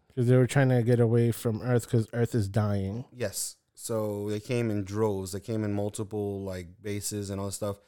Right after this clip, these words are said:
Speaker 2: So the crazy thing was in the, in this one, they, so they come with a bigger, a bigger support group. Now,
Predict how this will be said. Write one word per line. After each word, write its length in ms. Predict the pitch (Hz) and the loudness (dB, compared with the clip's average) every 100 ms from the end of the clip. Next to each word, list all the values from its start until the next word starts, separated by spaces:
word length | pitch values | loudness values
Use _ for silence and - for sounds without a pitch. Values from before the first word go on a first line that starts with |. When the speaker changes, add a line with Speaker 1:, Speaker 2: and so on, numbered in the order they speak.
| _ _ _ | _ _ _
Speaker 2:
So 320 | - 131 117 | 0 2 2
the 160 | - 117 | -2 -8
crazy 380 | - 135 143 127 | -4 -2 -4 -4
thing 260 | 123 113 | -2 -2
was 480 | 120 156 135 117 101 | -2 0 0 -2 -4
in 320 | 110 110 107 | -2 -2 -2
the, 540 | 104 104 101 98 98 95 _ _ _ _ _ _ _ _ _ | -2 -4 -6 -6 -8 -12 _ _ _ _ _ _ _ _ _
in 160 | 113 107 | -6 -2
this 260 | 143 160 - | 0 -2 -2
one, 300 | 113 107 104 | -2 -2 -4
they, 140 | 107 | -6
so 100 | - | -6
they 80 | 110 | -4
come 220 | 135 131 | -2 0
with 100 | 120 | 0
a 60 | 107 | -2
bigger, 580 | 110 107 110 104 101 - | -4 -4 -4 -4 -6 -10
a 80 | 104 | -6
bigger 300 | 107 104 95 85 _ _ _ _ | -4 -4 -8 -14 _ _ _ _
support 400 | - 92 139 107 | -14 -2 -2 -2
group. 200 | 104 98 | -8 -2
Now, 280 | 110 107 | 0 0